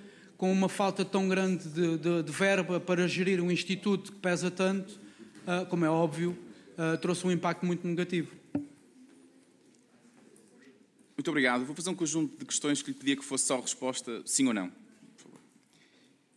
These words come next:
Speaker 2: Hoje a remuneração dos técnicos é maior do que era à data?
Speaker 1: Sim.
Speaker 2: Há mais candidatos aos concursos abertos para os técnicos?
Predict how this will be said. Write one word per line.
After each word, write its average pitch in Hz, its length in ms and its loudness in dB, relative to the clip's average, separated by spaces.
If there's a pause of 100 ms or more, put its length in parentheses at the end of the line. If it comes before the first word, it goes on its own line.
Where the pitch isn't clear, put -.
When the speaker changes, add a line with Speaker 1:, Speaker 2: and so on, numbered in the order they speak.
(920)
Speaker 2:
Hoje 170 200 4
a 185 40 2
remuneração 156 600 2
dos 135 200 -2
técnicos 135 600 0
é 131 100 2
maior 123 360 4
do 127 140 -8
que - 140 -6
era 120 140 2
à - 20 2
data? 123 360 -6 (1400)
Speaker 1:
Sim. 165 260 -2 (1400)
Speaker 2:
Há 165 80 2
mais 185 200 2
candidatos 147 460 2
aos 135 140 -4
concursos 131 520 0
abertos 127 280 0
para - 120 -6
os 120 80 -8
técnicos? - 600 -8